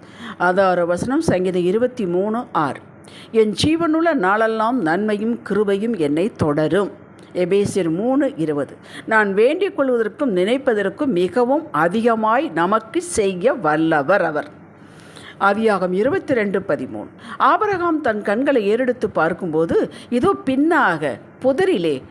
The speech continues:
தன் கொம்புகள் சிக்கிக் கொண்டிருந்த ஒரு ஆட்டுக்கடாவை கண்டான்.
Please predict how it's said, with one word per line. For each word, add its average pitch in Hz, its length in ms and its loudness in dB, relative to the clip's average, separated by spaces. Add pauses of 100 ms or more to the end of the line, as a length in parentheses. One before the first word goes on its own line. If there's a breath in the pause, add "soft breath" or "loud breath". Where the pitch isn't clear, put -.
(160 loud breath)
தன் 208 260 2
கொம்புகள் 269 540 2
சிக்கிக் 349 360 -2
கொண்டிருந்த 165 520 -2 (200 loud breath)
ஒரு - 260 2
ஆட்டுக்கடாவை 202 1080 -2
கண்டான். 135 480 -4